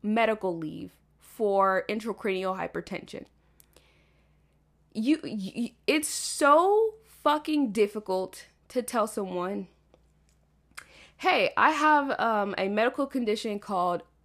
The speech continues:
intracranial hypertension." They're gonna say, "Oh, so you got high blood pressure." That is not what I said. It is not high blood pressure. Um, and it's so hard to explain that my medication makes it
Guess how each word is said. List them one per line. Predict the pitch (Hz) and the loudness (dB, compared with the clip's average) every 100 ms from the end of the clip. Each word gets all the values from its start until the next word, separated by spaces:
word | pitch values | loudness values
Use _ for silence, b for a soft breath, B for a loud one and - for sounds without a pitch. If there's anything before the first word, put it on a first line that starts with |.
| _ - | _ -2
intracranial | 247 277 269 262 240 214 | -2 -2 -2 0 0 -2
hypertension." | 208 185 185 185 190 - - - B B B B | -2 -2 -2 -4 -6 -6 -8 -12 B B B B
They're | - 247 | 4 4
gonna | 269 214 | 4 -2
say, | - 180 - | 0 0 4
"Oh, | 302 | 2
so | - | 2
you | |
got | 226 190 | 0 2
high | 220 220 | 6 6
blood | 214 196 | 6 2
pressure." | 185 160 - - b b b - | 2 -6 -4 -12 b b b 0
That | 233 | 2
is | 180 | 2
not | 185 185 202 165 | 0 2 2 4
what | 196 | 4
I | 185 | 2
said. | - - - - | 2 -4 -4 -4
It | 180 | -2
is | 175 151 | -2 -2
not | 170 180 - | 0 4 4
high | 226 214 | 4 0
blood | 185 165 165 | 4 0 0
pressure. | 170 165 - - - B B B _ | -4 -4 -6 -10 -14 B B B _
Um, | 190 175 175 | 0 0 0
and | 208 | 2
it's | 214 - | 2 2
so | - 254 | 2 2
hard | 285 269 254 | 4 2 0
to | 254 | -4
explain | 214 - 226 208 208 | -8 -6 -4 -4 -4
that | 180 | -4
my | 165 190 | -2 -2
medication | 185 214 302 320 285 269 269 254 | 2 2 2 2 0 0 0 0
makes | 214 202 - | 0 -2 -2
it | 208 - | -2 -4